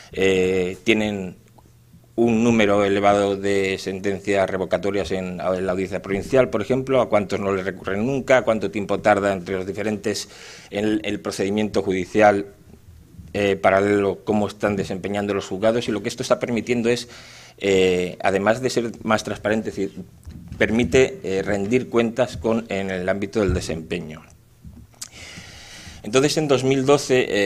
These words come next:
eh, una investigación, eh, subvencionada por el Centro de Estudios presentó sobre, sobre el impacto de la tecnología en el ámbito de la justicia. Y al final de esta investigación, pues, hay elementos que apuntan a los temas de apertura,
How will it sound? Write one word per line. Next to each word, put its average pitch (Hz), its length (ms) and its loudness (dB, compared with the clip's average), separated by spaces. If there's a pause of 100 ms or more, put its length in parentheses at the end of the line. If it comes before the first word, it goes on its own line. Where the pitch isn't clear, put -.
(120)
eh, - 20 2
una 104 600 2
investigación, 98 960 0 (100)
eh, 90 300 -2
subvencionada 98 500 -2
por 107 120 0
el 95 60 0
Centro 101 260 -4
de 95 60 0
Estudios 107 580 -2
presentó 101 420 -4
sobre, 95 380 2
sobre 95 1000 0 (180)
el 101 240 0
impacto 127 440 0
de 143 80 4
la 113 140 6
tecnología 104 800 2
en 90 240 -2
el 90 180 -2
ámbito 95 340 -2
de 92 100 2
la 85 80 -2
justicia. 82 680 -10 (640)
Y 98 120 2
al 101 80 2
final 117 260 4
de 143 60 4
esta 139 160 -2
investigación, 127 640 0
pues, 117 180 0
hay 113 120 4
elementos 117 580 0
que 107 80 -2
apuntan 117 600 -2
a 95 100 2
los 98 200 -2
temas 101 300 0
de 95 180 2
apertura, 113 680 0